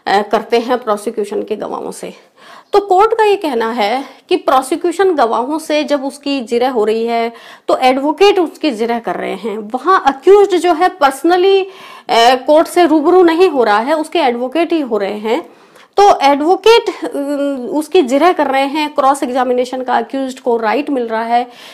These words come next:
इसके बावजूद एक्स्ट्रा रूप में ये जो अक्यूज्ड है ये कोर्ट के सामने लाया जाएगा। और बाकायदा ये जो धारा तीन सौ तेरह की जो पावर है ये कोर्ट और मुलजिम को आमने सामने होने का मौका देती है।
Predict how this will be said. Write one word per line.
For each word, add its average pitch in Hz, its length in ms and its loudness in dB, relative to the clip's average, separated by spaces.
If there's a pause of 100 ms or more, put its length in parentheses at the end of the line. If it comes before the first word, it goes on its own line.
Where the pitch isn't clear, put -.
(100)
इसके 370 340 4
बावजूद 302 720 6 (380)
एक्स्ट्रा 440 540 2
रूप 339 320 2 (140)
में 269 420 0 (300)
ये 285 180 4
जो 359 100 4
अक्यूज्ड 294 440 2
है 262 260 -2
ये 247 160 -6
कोर्ट 247 300 -4
के 240 120 -6
सामने 214 360 -8
लाया 214 300 -4
जाएगा। 208 420 -2
और 311 240 -2
बाकायदा 254 840 2 (320)
ये 285 260 6
जो 381 300 6
धारा 262 340 2
तीन 277 260 -2
सौ 285 180 -8
तेरह 247 320 -2
की 247 200 -8
जो 226 220 0
पावर 220 380 -4
है 214 360 -6
ये 254 200 -6
कोर्ट 339 500 0
और 349 160 2
मुलजिम 269 380 -2
को 262 140 -8
आमने 285 460 -2
सामने 226 380 -4
होने 214 300 -4
का 233 140 -4
मौका 202 320 -8
देती 196 280 -8
है। 208 280 -6